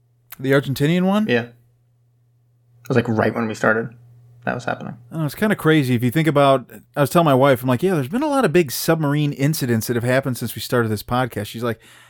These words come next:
Speaker 1: yeah, but you're probably just noticing it
Speaker 2: Yeah.
Speaker 1: 'cause you're focused on the stuff. And I'm like,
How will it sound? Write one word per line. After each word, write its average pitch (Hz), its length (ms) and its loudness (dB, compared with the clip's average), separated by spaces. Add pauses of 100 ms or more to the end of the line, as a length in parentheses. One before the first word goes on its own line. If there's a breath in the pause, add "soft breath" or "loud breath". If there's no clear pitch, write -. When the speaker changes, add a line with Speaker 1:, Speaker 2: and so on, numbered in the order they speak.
(360 soft breath)
Speaker 1:
yeah, 165 180 4
but 131 140 0
you're 139 120 -2
probably 143 240 2
just 120 160 -2
noticing 113 440 2
it 139 40 4
Speaker 2:
Yeah. 117 140 4
Speaker 1:
'cause 110 120 -8
you're 98 120 -8 (240)
focused 110 320 0
on 98 100 -2
the 101 60 -8
stuff. - 240 -4
And 139 60 0
I'm 156 40 2
like, 165 200 4